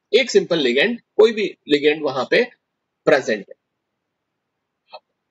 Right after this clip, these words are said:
ये alkyl group भी हो सकता है, वो hydrogen भी हो सकती है। Hydrogen कैसी होगी कि जैसे कि मान लीजिए कि आपने ले लिया ये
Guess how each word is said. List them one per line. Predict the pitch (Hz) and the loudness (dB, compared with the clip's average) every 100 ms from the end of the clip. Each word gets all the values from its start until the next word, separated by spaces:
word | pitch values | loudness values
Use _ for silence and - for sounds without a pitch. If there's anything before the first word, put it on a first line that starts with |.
| _ _ _ _ | _ _ _ _
ये | 156 | 2
alkyl | 180 147 175 208 | 2 0 2 2
group | 214 180 | 0 -2
भी | 220 | 0
हो | 208 | 0
सकता | 202 - 214 | -2 -2 -2
है, | 240 | 0
वो | 254 | -2
hydrogen | 170 151 180 185 180 | 0 2 2 2 0
भी | 151 | -2
हो | 120 | -4
सकती | 117 - 113 | -6 -8 -6
है। | |
Hydrogen | 127 151 185 185 | -2 0 0 0
कैसी | 190 202 | -2 2
होगी | 196 185 277 | 0 0 -6
कि | 277 _ _ _ 135 | -10 _ _ _ -4
जैसे | 143 170 | -2 0
कि | 175 | 0
मान | 180 160 | 0 -2
लीजिए | 165 180 | 0 0
कि | 180 | 0
आपने | 160 165 156 | -4 -8 -4
ले | 147 | -2
लिया | 147 156 | 0 0
ये | 156 160 | 0 -2